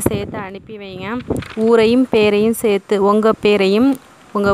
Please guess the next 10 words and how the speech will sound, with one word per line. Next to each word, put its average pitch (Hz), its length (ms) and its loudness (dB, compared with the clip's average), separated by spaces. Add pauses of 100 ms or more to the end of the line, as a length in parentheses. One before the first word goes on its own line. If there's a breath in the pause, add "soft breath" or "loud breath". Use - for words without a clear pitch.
(100)
ஊர் 220 240 4
பேரையும் 202 400 2
சேர்த்து 202 340 4
அனுப்பி 190 320 2
வைங்க. 190 240 -2 (1080)
அப்லோட் 220 360 -2
பண்றேன் 202 380 -2 (260)
YouTube-ல. 196 380 -2 (1300)
அதே 226 120 2 (100)
மாதிரி 214 160 2